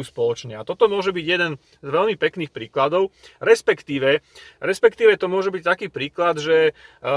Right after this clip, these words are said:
naše ľudské vnímanie sa snažíme strašne zjednodušovať a ľudské vnímanie sveta a pochopenia sa strašíme, snažíme strašne zjednodušovať, čo znamená to, že sa stále hľadáme, že,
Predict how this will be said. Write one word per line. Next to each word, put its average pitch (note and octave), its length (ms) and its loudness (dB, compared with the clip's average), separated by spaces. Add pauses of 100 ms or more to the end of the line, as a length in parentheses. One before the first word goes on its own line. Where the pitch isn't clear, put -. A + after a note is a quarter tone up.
(240)
naše F#3+ 240 -2
ľudské G3 340 -2
vnímanie F3 800 0
sa E3 160 -6
snažíme F#3+ 480 -2
strašne G3+ 400 0
zjednodušovať C#3+ 760 -2
a B2+ 80 0
ľudské D#3+ 300 -8
vnímanie E3 400 -6
sveta D#3 420 0
a - 80 0
pochopenia D#3 460 0
sa D#3 240 -6
strašíme, D#3+ 560 -6
snažíme D#3+ 480 -6
strašne F3 400 -2
zjednodušovať, D3 720 -4
čo - 160 -8
znamená D#3+ 400 -4
to, D#3+ 160 -2
že D#3+ 160 -6
sa D#3+ 160 -2
stále F#3 320 -2
hľadáme, D#3+ 400 0
že, C#3 160 -4